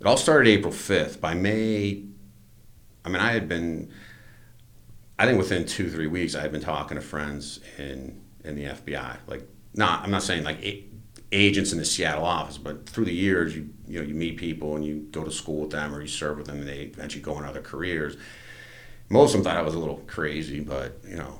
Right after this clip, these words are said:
um, I had, I had said, "Hey, I think this is a possibility." And they're like, "Well, okay, whatever, you know, do your thing. Don't," they don't, they knew I wasn't gonna go crazy or anything at the time. They, they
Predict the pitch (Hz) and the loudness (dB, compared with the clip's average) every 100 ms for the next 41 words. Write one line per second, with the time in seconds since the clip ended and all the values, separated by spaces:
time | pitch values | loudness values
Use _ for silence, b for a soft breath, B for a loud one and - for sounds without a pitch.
0 | - - 71 69 65 64 - - - - | -16 -12 -10 -10 -12 -14 -18 -20 -20 -20
1 | - - - - - - - - 82 82 | -20 -20 -20 -20 -20 -18 -18 -6 0 2
2 | 78 76 82 78 76 - 95 98 98 80 | 0 -2 2 2 4 4 6 8 6 6
3 | 98 - 90 - 78 73 - - 78 73 | 2 0 0 -2 -4 -6 -10 -2 -2 0
4 | - 76 101 98 73 71 71 - - 82 | -4 -2 0 0 -2 -6 -8 -12 -12 -10
5 | - - 98 107 147 135 139 120 104 104 | -8 -4 -4 0 2 2 6 8 10 10
6 | 95 90 92 90 107 85 - 120 71 71 | 8 4 0 4 6 6 6 4 4 -2
7 | 78 80 76 76 - - 82 87 95 90 | -2 -2 -2 -6 -16 -20 -12 -4 -2 0
8 | 90 95 95 104 85 82 78 76 73 73 | 0 2 6 6 6 2 -2 -4 -6 -6
9 | 71 71 - - - - - 73 92 87 | -4 -6 -10 -14 -16 -18 -10 -2 0 0
10 | 71 71 71 71 71 71 73 - - - | -2 -4 -6 -8 -8 -8 -12 -16 -20 -18
11 | - - - 76 67 69 73 73 71 | -16 -16 -10 -8 -6 -8 -12 -12 -14